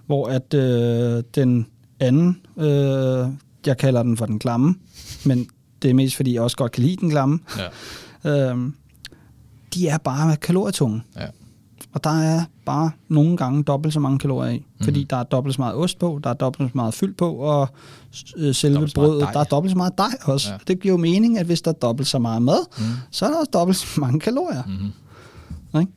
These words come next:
Speaker 2: Helt enig.
Speaker 1: Men hvis vi prøver at hoppe videre,
Speaker 2: Ja.
Speaker 1: der er jo også nogle, nogle andre programmer. Og, øh, du, øh, du nævnte den lige inden vi gik på her.
Speaker 2: Ja.
Speaker 1: Øh, der var, vi havde snakket lige kort om den der, der hed tolv uger i helvede.
Speaker 2: Ja.
Speaker 1: Og jeg kan huske, at, øh,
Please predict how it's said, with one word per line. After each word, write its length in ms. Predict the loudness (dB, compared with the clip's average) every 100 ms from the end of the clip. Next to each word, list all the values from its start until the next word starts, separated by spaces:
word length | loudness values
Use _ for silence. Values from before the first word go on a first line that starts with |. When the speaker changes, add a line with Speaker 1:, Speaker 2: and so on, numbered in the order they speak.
| -6
Speaker 2:
Helt 140 | -6 -4
enig. 220 | -8 -12 -20 _ _ _ -20 -20 -20 -20 -20 -20 -20 -20 -20 -20 -20 -20 -20 -20 -20 -20 -20 0
Speaker 1:
Men 100 | 2
hvis 120 | 2
vi 60 | 2
prøver 180 | 2 4
at 40 |
hoppe 140 | 4 4
videre, 320 | 4 4 2 -2
Speaker 2:
Ja. 140 | -4 -4 -4 0
Speaker 1:
der 60 |
er 40 | 4
jo 60 | 4
også 220 | 4 4
nogle, 180 | 4 4
nogle 160 | 4 4
andre 140 | 2
programmer. 360 | 2 0 0 -2 -6 _ 0
Og, 220 | 4 4
øh, 520 | 4 2 0 0 0 -2 -4
du, 200 | 0 2
øh, 320 | 4 2 2 0
du 60 | 2
nævnte 300 | 4 4 0 -2
den 120 | 0
lige 180 | 2 4
inden 120 | 2
vi 60 | 2
gik 200 | 0 0
på 220 | 2 2
her. 360 | 2 0 -4 -2
Speaker 2:
Ja. 180 | -2 -2
Speaker 1:
Øh, 60 | -2
der 60 | 0
var, 280 | 2 2 2
vi 140 | 4
havde 160 | 2 2
snakket 540 | 0 0 2 2 2
lige 120 | 0
kort 260 | 0 0 2
om 100 | 2
den 180 | 0 -2
der, 260 | -2 -2 -2
der 140 | 0
hed 360 | 0 0 -2 -2
tolv 280 | -2 0
uger 140 | 0 0
i 20 |
helvede. 400 | 0 0 0 -2 -2
Speaker 2:
Ja. 120 | -4 -4
Speaker 1:
Og 120 | -2 0
jeg 60 |
kan 80 | 2
huske, 320 | 4 2 2
at, 220 | -4 -2
øh, 60 | 0